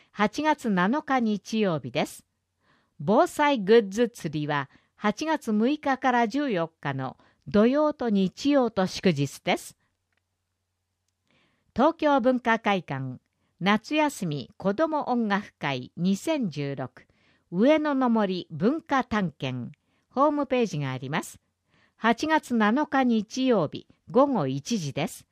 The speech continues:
指揮は大井武史、管弦楽、東京都交響楽団ほか。小学生以上です。小中学生は千円、大人、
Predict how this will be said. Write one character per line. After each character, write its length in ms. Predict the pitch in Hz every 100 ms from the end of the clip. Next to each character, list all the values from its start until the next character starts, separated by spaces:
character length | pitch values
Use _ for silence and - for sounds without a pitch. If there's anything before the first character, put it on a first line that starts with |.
| _ _ _ _
指 360 | - - 285
揮 20 |
は 240 | 214 147 147 _ _
大 360 | 175 262 311
井 180 | 285 214
武 320 | 190 180 151
史、 240 | 135 - - _ _ _
管 220 | - 254
弦 220 | 240 196
楽、 260 | 143 139 - _ _ -
東 200 | 285 320
京 240 | 302 262
都 180 | - 143 -
交 180 | 220 302
響 220 | 285 247
楽 260 | 220 208 170
団 280 | 139 123 123
ほ 180 | - 139
か。 220 | - - _ _ _ _ _ -
小 220 | 254 294
学 240 | 302 294
生 320 | - 170 151 -
以 140 | 202
上 240 | 180 151
で 140 | 135 165
す。 180 | - _ _ _
小 240 | - 311 320
中 220 | - 302
学 260 | 269 262
生 240 | - 175 147
は 160 | 135
千 380 | 135 - 220 170
円、 240 | 139 131 - _ _ _
大 160 | 185 208
人、 400 | 294 277 247